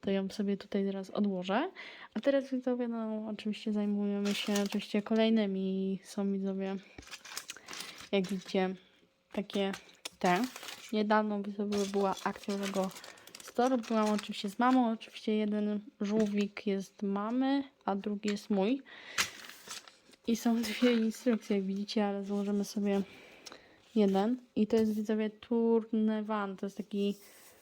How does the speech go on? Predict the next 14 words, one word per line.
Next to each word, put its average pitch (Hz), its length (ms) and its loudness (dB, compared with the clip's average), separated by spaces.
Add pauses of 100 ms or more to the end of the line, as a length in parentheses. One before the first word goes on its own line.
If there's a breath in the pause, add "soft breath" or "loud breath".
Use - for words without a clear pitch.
(300 loud breath)
i 220 80 4
to 240 100 4
jest 233 160 2
z - 60 -12
serii 233 340 0
jak 220 220 0
coś, 220 240 2
widzowie, 214 360 2
Lego 208 260 0
Dreams. 208 680 0 (580 loud breath)
I 214 80 0
to 247 100 2
jest 240 240 0
taka, 226 420 2